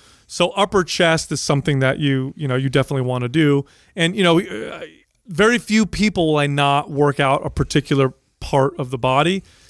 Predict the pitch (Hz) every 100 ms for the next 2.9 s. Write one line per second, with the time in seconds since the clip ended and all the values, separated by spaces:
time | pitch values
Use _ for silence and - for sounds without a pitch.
0 | _ - 143 175 233 262 196 208 208 175
1 | 147 131 175 214 214 190 208 208 202 196
2 | - 202 202 - 202 185 202 208 220